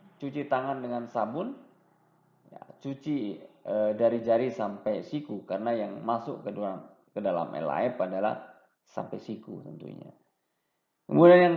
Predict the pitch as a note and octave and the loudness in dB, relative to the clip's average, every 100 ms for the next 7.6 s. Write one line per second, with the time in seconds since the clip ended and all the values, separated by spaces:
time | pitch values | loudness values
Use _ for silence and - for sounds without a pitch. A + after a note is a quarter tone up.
0 | D#3+ D#3+ D3 F#3 F#3 D#3+ C#3+ C3+ - B2+ | 0 2 8 8 8 2 -4 -6 -2 0
1 | B2+ C3 B2 C3 C3 - E3 F#3 F#3 - | 0 -2 -4 -4 -6 -2 2 2 -2 -10
2 | - - - C#3 B2+ C3 D3+ D3+ C3+ C3+ | -20 -20 -8 -4 -4 -4 -6 -4 -4 -4
3 | C#3 D3+ - C#3 C#3 C#3 C#3 E3 F3 E3+ | -6 -10 -8 -4 -4 -4 -8 -6 -4 0
4 | G3 B2+ - - - _ _ _ _ _ | 0 0 -8 -20 -20 _ _ _ _ _
5 | _ _ _ - - - - C#3 D#3 D#3 | _ _ _ -20 -12 -10 -6 -4 -2 -2
6 | D#3+ D#3 F3 E3+ F3 D#3 D#3 D#3 D3 D3 | -2 -2 -2 -2 -2 0 -2 -4 -6 -4
7 | C#3+ C#3 - G3 - | -4 -6 -6 -8 -8